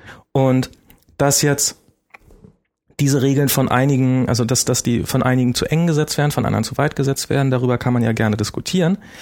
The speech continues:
Aber ich zum Beispiel musste in dem Fall am nächsten Tag arbeiten,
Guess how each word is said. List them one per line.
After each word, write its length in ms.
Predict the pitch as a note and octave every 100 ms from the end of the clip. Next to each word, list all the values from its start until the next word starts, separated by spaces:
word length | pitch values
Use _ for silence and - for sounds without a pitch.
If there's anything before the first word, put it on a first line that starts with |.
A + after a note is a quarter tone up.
| -
Aber 200 | C#3 C3
ich 200 | G2+ -
zum 160 | - D#3
Beispiel 380 | B2+ A#2+ - D#3
musste 300 | C#3+ - -
in 100 | B2+
dem 160 | C3
Fall 280 | D3 D#3+ D#3+ - _ _ _ _ _ -
am 120 | C#3
nächsten 260 | C#3+ - B2+
Tag 260 | C#3+ -
arbeiten, 680 | F#3+ A3+ C3+ G#2+ - G#3